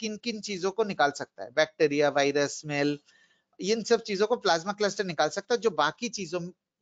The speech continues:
में पॉसिबल नहीं है। तो हम लोग प्यूरिफायर में क्या दे रहे हैं? प्यूरिफायर में हम एक बेहतर एफिशिएंसी दे रहे हैं। कैसे बेहतर एफिशिएंसी दे रहे हैं? ज्यादा से ज्यादा इम्प्योरिटीज को निकालता है। और कैसे दे रहे हैं एफिशिएंसी? एक बेटर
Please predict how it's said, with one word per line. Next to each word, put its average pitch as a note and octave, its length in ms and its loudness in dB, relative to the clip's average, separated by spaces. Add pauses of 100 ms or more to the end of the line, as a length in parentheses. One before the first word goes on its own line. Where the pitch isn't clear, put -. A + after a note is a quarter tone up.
में G3+ 180 -2
पॉसिबल F3+ 540 0
नहीं C3+ 280 -6
है। F#2+ 240 -16
तो F#3+ 80 2
हम G3 220 2
लोग B3 240 6 (420)
प्यूरिफायर G#3+ 480 6
में G#3+ 140 -2
क्या G3 220 2
दे E3 120 2
रहे A2 140 -4
हैं? G#2 120 -12
प्यूरिफायर F3+ 460 2
में G#3+ 120 -2
हम G3+ 220 0
एक F3 200 -2
बेहतर C#3+ 500 2
एफिशिएंसी F3 600 0
दे F#3+ 160 6
रहे G3 100 4
हैं। F#3+ 120 -4 (840)
कैसे F3+ 260 4
बेहतर A3 300 6
एफिशिएंसी G#3 520 0
दे G3+ 140 6
रहे A3+ 120 6
हैं? A3+ 80 0
ज्यादा D3+ 360 2
से G3 160 -2
ज्यादा F3 280 2 (100)
इम्प्योरिटीज E3 640 -4
को A3 100 -4
निकालता B2+ 420 0
है। G2+ 260 -12 (720)
और A3+ 340 4
कैसे G3+ 260 4
दे G#3+ 120 8
रहे A3 120 6
हैं G#3 60 4
एफिशिएंसी? G3+ 440 -4
एक F#3+ 320 -2
बेटर D#3+ 380 4